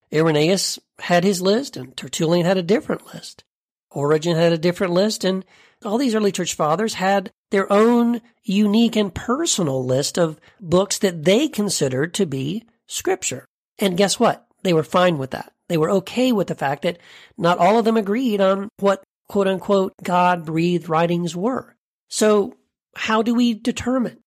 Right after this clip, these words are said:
what is a God-breathed writing if it's not specifically narrowly defined as Scripture? Well, I would suggest that God-breathed writings,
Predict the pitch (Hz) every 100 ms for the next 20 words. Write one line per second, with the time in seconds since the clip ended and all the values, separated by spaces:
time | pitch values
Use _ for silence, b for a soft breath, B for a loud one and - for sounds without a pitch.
0 | _ - - 196 208 226 208 180 190 190
1 | 175 202 190 180 165 208 - - _ _
2 | _ - 190 196 180 190 180 180 - -
3 | - - - 214 208 208 196 185 180 -
4 | 165 160 170 180 165 165 151 - 165 151
5 | 156 160 139 143 135 - - - 349 -
6 | - _ _ _ _ _ - 160 170 311
7 | - 220 156 151 190 - 214 214 _ _
8 | _ _ _ 175 175 190 165 190 190 165
9 | 151 208 190 139 190 -